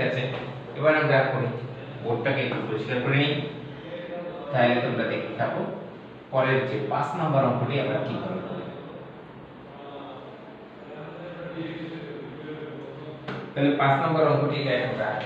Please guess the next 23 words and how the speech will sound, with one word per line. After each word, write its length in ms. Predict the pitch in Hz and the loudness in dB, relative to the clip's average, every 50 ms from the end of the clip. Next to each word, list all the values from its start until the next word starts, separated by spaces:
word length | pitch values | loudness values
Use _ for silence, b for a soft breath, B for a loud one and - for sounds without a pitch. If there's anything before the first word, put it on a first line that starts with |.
| - | -6
এখন 160 | - - 120 117 120 120 | -6 -6 -4 -4 -4 -4
করতে 200 | 117 - 117 113 113 | -4 -4 -4 -2 0
যাচ্ছি। 260 | 120 120 117 - - - - - - - - - - - - - - | 0 0 0 0 -2 -4 -4 -6 -8 -10 -10 -12 -12 -12 -12 -10 -4
সেখানে 280 | - 156 156 180 165 160 143 - | -2 0 2 4 6 6 8 8
আছে 220 | - - - 131 - - | 6 6 2 -2 -2 -2
কি 80 | - 156 - 131 | 0 0 2 2
বা 60 | - - - 117 | 4 2 4 2
পাঁচ 160 | 117 - - 127 | 2 0 0 0
নাম্বারে 280 | 123 120 120 123 123 123 120 120 | 0 4 4 6 6 6 4 4
যেটা 160 | 117 120 - 123 120 117 | 2 0 0 0 0 0
পড়েছে 340 | - 120 120 117 - 143 135 139 | 2 2 4 4 4 4 4 2
সেটা 180 | 160 - - - 131 | 2 0 0 -2 -2
তুমি 160 | 123 - 104 101 101 | -2 -2 -2 -2 -2
অবশ্যই 360 | - 120 120 - 156 156 143 - | 0 -2 -2 -2 -2 -2 -2 0
শুনেছো 300 | - 117 113 113 - - 117 | 0 -2 -2 -2 -2 -2 -2
এতক্ষণ। 340 | - - - - - - - - - - - - - - - - - - 127 | -2 -2 -2 -4 -4 -4 -4 -4 -4 -6 -8 -8 -8 -10 -10 -10 -8 -4 -2
এখন 160 | 123 - 156 156 156 | 0 2 2 2 2
আমরা 140 | 156 151 147 131 127 | 2 2 2 2 4
লিখব 220 | 127 127 - - - - - - - - - - - - - - | 2 2 2 2 0 0 0 0 -2 -4 -6 -8 -8 -10 -8 -4
প্রারম্ভিক 580 | - 139 135 139 139 135 143 143 147 147 147 - - 143 143 | 0 2 4 4 4 4 2 2 0 0 0 0 2 2 2
আক্রান্তের 480 | - - - - - - 131 - - - - | 2 2 2 0 2 2 2 2 0 0 0
সংখ্যা, 360 | - - - - - 139 135 - - - - - - - - - - - - - - 143 - - - - - - - - - - - - - - - - - - - - - - - - - - | 0 0 0 0 0 0 0 0 0 -2 -4 -6 -8 -10 -10 -12 -12 -12 -12 -10 -10 -8 -8 -8 -8 -8 -8 -8 -8 -8 -8 -8 -8 -8 -6 -6 -6 -6 -6 -8 -8 -8 -10 -10 -10 -10 -8 -2
প্রারম্ভিক 1900 | - 123 120 117 113 113 113 117 117 120 - - - - - - - - - - - - - - - - 117 113 110 110 110 110 110 101 104 107 104 104 | 4 6 8 8 8 8 6 6 6 4 4 2 -2 -4 -4 -6 -8 -8 -10 -10 -10 -12 -12 -12 -10 -8 -4 -2 0 0 0 0 -2 -4 -2 -2 -2 -2